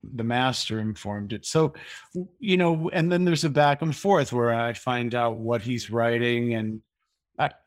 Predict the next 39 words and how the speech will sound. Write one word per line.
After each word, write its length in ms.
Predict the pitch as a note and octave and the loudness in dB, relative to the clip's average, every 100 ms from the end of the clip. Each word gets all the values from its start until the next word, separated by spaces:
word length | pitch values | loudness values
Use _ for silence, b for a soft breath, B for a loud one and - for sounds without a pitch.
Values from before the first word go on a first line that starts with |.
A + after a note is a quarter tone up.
| F#3 - | -6 -6
for 340 | - C#3+ D3 C#3 | -6 0 2 4
There 220 | C#3 C#3+ | 2 2
Will 160 | C#3+ | 2
Be 160 | B2+ C3 | 2 2
Blood, 300 | B2 D#3+ D3+ | 4 4 4
I 60 | C3 | 4
remember 580 | B2+ B2 B2 A#2 A#2+ | 2 0 0 0 -2
he, 580 | A2 B2 A#2 A2+ A2+ A#2 _ _ | -4 -2 0 0 -2 -6 _ _
uh, 420 | G#2 G#2 G#2 G2+ - | -6 -4 -4 -6 -10
said, 400 | - - A#2 A2 | -10 0 0 0
"I 180 | A#2 A2+ | 0 -2
need, 300 | A#2 B2 B2 - | 0 0 -2 -4
you 100 | A#2+ | -2
know, 140 | A2 | 0
I've 220 | A2 A2 - B2+ A2 | -2 -6 -10 -14 -6
written 220 | C3 B2 | -4 -2
the 100 | A2+ | -4
script 320 | G#2+ - D3 C3+ | -6 -4 -4 -2
now. 180 | A#2 A2+ | -2 -2
I 40 | |
need 200 | A2+ A2+ | -2 -4
to 100 | - | -4
know 140 | A#2 A2+ | -2 -2
what 160 | G#2 | -2
my 160 | G#2 A2 | -4 -4
movie's 380 | A2 G#2+ A2 - | -4 -4 -6 -4
gonna 180 | G#2 | -4
look 300 | G#2 C#3+ D3 | -2 -2 -2
like." 340 | G2 D#2+ D#2+ - | -4 -6 -6 -12
So 340 | - A#2+ A2+ | -2 0 0
I 140 | A2+ G#2+ - _ | 0 -4 -8 _
went 380 | A2 A2+ A#2 A2 | -2 0 0 -2
and 200 | A2+ A2 | -4 -6
put 180 | - A#2 | -4 -6
together 680 | - G#2+ A#2 A2+ A2+ A2 - _ | -4 0 0 2 -2 -4 -8 _
a 120 | C3+ | 0
lot 420 | B2+ B2 C3 C#3 C3 | 2 4 6 6 4
of 100 | A#2+ | 2
images 880 | C3 C#3+ B2 B2 B2 A#2+ A#2 - | 2 2 2 0 -2 -2 -6 -10